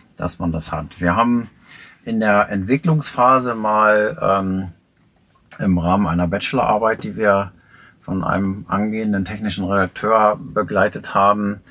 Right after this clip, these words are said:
eine Marktübersicht gemacht und haben eben festgestellt, dass Unternehmen, in denen es einen technischen Redakteur gibt,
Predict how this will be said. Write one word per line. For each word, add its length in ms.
eine 260
Marktübersicht 800
gemacht 480
und 180
haben 220
eben 220
festgestellt, 960
dass 540
Unternehmen, 880
in 180
denen 240
es 260
einen 320
technischen 520
Redakteur 640
gibt, 560